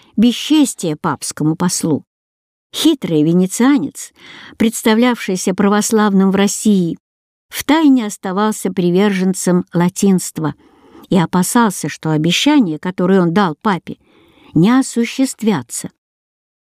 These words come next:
И действительно, не сбылись и на сей раз надежды римского первосвященника. После свадебных торжеств кардинал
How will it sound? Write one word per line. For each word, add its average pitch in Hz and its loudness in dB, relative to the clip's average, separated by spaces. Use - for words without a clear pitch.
И 262 4
действительно, 190 -6
не 254 6
сбылись 240 -6
и 247 -4
на 233 -4
сей 285 0
раз 170 -4
надежды 175 0
римского 180 -2
первосвященника. 170 -2
После 240 2
свадебных 202 0
торжеств 196 -2
кардинал 190 2